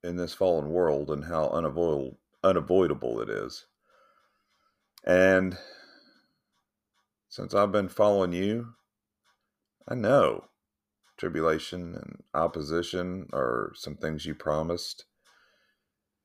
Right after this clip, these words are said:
And as I wanna be your ambassador, as I wanna be, uh,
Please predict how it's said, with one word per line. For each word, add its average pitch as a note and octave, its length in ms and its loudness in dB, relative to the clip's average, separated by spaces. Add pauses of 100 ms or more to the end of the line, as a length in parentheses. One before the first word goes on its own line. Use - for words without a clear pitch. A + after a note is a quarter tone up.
(400)
And D#2+ 180 -4
as D#2 220 -2
I F2+ 200 8
wanna F#2 480 4 (440)
be G2 120 4
your F#2+ 420 6
ambassador, F#2 880 4
as D#2 160 -2
I F2 120 6
wanna E2+ 360 0
be, F2+ 720 -2 (760)
uh, - 440 -12